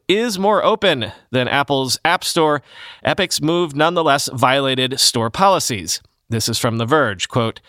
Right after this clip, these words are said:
"A Google spokesperson emphasized to The Verge that Android is an open ecosystem that allows multiple stores and that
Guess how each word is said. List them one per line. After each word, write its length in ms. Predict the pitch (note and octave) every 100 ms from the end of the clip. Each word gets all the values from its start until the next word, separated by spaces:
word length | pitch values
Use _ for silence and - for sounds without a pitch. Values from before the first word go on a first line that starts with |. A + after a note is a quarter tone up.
| - - - -
"A 100 | -
Google 260 | F3 A#3 A#3+
spokesperson 540 | - A#3 - A3 G#3 F3+
emphasized 560 | G#3+ A3+ A3 G3 F#3
to 80 | G3
The 80 | E3+
Verge 320 | D#3+ F#3+ E3+
that 200 | E3 E3
Android 400 | E3 G3 G#3+ F#3 -
is 240 | G3+ A#3
an 100 | A3
open 240 | F#3+ F3+
ecosystem 720 | F3 G3 G3 - E3 E3+ D#3+ -
that 220 | D3+ D#3
allows 280 | D#3 D3+ C#3
multiple 360 | D#3 F#3 G3+
stores 520 | - - F3+ F3 F3
and 160 | D3+ D#3
that 160 | D3 C#3+